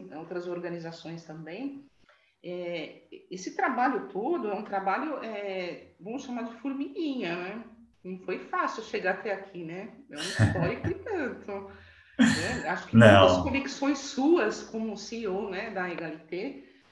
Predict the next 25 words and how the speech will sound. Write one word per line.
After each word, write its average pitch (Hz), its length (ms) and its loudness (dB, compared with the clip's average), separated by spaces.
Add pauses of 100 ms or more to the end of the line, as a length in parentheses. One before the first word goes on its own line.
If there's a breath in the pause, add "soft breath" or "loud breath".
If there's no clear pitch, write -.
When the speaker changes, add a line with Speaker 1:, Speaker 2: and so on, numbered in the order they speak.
(320 soft breath)
Speaker 1:
para, 156 560 2
para 165 140 -6
você 180 580 -6
trazer 196 560 -4
todas 208 240 -6
essas 190 420 -6
marcas, 156 1160 -6
é, 131 720 -14 (420)
pra, 147 220 -10
pra, 139 680 -12
pra 151 100 -12
feira, 180 560 -4
isso, 196 360 -12 (120)
é, 131 240 -12 (120)
o 147 80 -20
seu, 180 320 -8
seu 180 200 -10
trabalho 196 440 0
aí, 202 280 -4
ele 285 140 -4
é, 285 320 -6
é, 165 100 -10
de 180 280 -10
repente, 202 520 -10
muito 277 960 -6